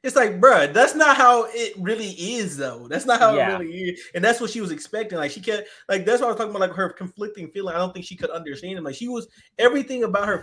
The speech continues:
Speaker 1: feelings were showing that she was attracted and in love, but she was looking for something else. She was like, "Oh, it's supposed to look like this." It's like when girls talk about they're looking for, like, a Prince Charming. You know, you got these little girls that are like, "Oh,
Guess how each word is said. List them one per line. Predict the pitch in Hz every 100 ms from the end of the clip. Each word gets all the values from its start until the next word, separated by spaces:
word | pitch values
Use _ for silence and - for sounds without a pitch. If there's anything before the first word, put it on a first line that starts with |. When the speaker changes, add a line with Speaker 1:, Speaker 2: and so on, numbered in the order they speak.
| -
Speaker 1:
feelings | 202 220 185
were | 160
showing | 147 180 175 170
that | 147
she | 143 185 156
was | 147
attracted | 139 160 160 160 147
and | 143
in | 139 165
love, | 151 170 147 135 135
but | 123 180 165 - _ _
she | - 220 240
was | 240 185
looking | 190 185 190
for | 170 147
something | - 190 180 143 151
else. | 170 -
She | 170
was |
like, | 147 160
"Oh, | 190 139
it's | 135
supposed | 180 175
to | 165
look | 160
like | 151 143
this." | 185
It's | 180
like | 180 170
when | 175 160 -
girls | 165 190 180
talk | 180
about | 170
they're | 165
looking | 170 165
for, | 165
like, | 156
a | 139
Prince | 120 185 170
Charming. | - 226 196 123 123 - -
You | 196
know, |
you | 196
got | 208 208
these | 196 180
little | 180 190
girls | 180 185 180
that | 170
are |
like, | 170 170
"Oh, | 220 160 123